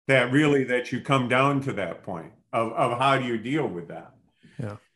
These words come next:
Speaker 1: And I think that really, even if you ask most people about what they're doing at the Lord's Supper, they might speak the words if they've been properly educated, but I don't know that they'd really understand necessarily what they were saying.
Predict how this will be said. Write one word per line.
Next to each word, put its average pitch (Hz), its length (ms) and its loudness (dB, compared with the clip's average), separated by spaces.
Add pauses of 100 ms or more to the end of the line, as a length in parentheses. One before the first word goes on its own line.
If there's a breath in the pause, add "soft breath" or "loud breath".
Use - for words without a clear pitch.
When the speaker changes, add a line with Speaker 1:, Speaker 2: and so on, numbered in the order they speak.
Speaker 1:
And 151 120 -2
I 143 60 4
think 156 300 2
that 135 360 2
really, 202 440 2
even 190 280 0
if 160 140 -2
you 143 160 0
ask 143 420 2
most 151 380 -6
people 175 600 -4 (920)
about 151 420 4
what 151 200 4
they're 151 140 4
doing 143 360 2
at 123 140 -4
the 123 80 -2
Lord's 120 340 0
Supper, 123 540 0
they 160 240 2
might 190 380 0
speak - 440 -2
the 131 80 0
words 113 720 0 (280)
if 139 200 2
they've 131 220 4
been 127 220 0
properly 131 540 2
educated, 107 640 -2
but 131 140 2
I 202 140 6
don't 202 160 2
know 170 140 2
that 139 200 2
they'd 131 180 0
really 131 320 0
understand 120 720 0
necessarily 110 640 -4
what 104 220 -4
they 101 80 -4
were 90 160 -6
saying. 117 420 -4